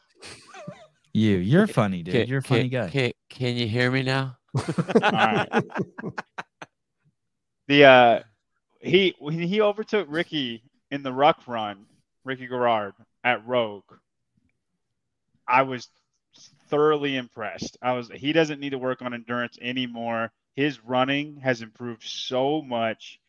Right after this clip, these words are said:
Speaker 3: His endurance and his capacity has, um, his capacity's always been great. He's always been strong. And,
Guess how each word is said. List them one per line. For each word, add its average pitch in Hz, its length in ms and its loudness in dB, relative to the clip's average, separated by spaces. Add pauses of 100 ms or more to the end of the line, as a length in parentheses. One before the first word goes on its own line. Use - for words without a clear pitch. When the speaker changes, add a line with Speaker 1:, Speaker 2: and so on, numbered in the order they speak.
(220)
Speaker 3:
His 160 180 0
endurance 156 520 0
and 147 100 -6
his 147 140 -6
capacity 123 680 0
has, 113 240 -8 (120)
um, 113 340 2 (480)
his 135 120 -8
capacity's 165 680 2
always 127 360 2
been 104 240 -16
great. 101 360 -10
He's 123 180 -12
always 147 320 2
been 143 160 -14
strong. 113 540 -6 (680)
And, 117 560 0